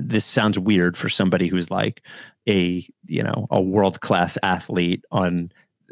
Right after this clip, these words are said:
the currently best team in the N B A making thirty million dollars a year. But, like, all of those things don't change what's going on inside. And it, there's a part of it where he is aware, but does not confront, like, what he was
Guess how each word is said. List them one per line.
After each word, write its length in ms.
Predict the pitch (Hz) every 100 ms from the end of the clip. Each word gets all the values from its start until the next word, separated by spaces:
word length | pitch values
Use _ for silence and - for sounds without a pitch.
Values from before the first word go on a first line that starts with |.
| 80 -
the 140 | -
currently 460 | - - 92 - 92
best 360 | 92 87 -
team 220 | - 92
in 80 | 92
the 140 | 90 92
N 140 | 90
B 140 | 95
A 80 | 90
making 280 | 90 87 101
thirty 240 | - 98 95
million 320 | 98 98 95
dollars 380 | 101 104 98 104
a 40 |
year. 340 | 98 104 165 - - - - 110
But, 160 | 117
like, 260 | 107 101 98 -
all 200 | 107 117
of 100 | 98
those 220 | 104 -
things 240 | 98 92
don't 220 | - 92 90
change 320 | 95 90 -
what's 200 | 90 -
going 320 | - 90 90
on 240 | 90 87
inside. 640 | 95 90 - 82 87 123 131
And 220 | 101 87
it, 140 | 92 - - - 101 _ _ _
there's 340 | 107 101 92 -
a 100 | -
part 380 | - - 113 117
of 100 | 87
it 200 | 92 117 - - - -
where 180 | 101
he 240 | 87 101 95
is 320 | 90 87 - -
aware, 520 | 90 95 101 90 87
but 200 | 95 -
does 220 | 95 92
not 220 | 92 -
confront, 600 | - 85 - 123 98 98 - _ _
like, 120 | 90 -
what 300 | 87 95 -
he 200 | - 92
was 420 | 90 87 -